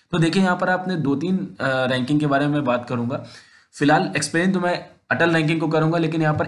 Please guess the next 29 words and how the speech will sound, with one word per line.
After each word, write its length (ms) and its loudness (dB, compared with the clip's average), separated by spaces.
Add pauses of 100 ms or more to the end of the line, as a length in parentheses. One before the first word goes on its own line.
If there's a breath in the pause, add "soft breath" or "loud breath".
एक 220 -2
एनआईआरएफ़ 520 2
रैंकिंग 300 0
भी 140 4
है, 220 -4
उस 100 -8
पर 140 0
भी 100 2
मैंने 200 0
एक 60 -2
वीडियो 240 2
बनाया 300 4
है, 160 -4
आप 140 0
उसके 200 -4
बारे 200 2
में 100 0
भी 80 2
चेक 220 -4
कर 80 -2
लें। 140 0
वो 160 -2
भी 180 0
एक 120 -4
ऑफिशियल 400 0
रैंकिंग 280 0
है 60 0
जो 120 -4
कि 240 -2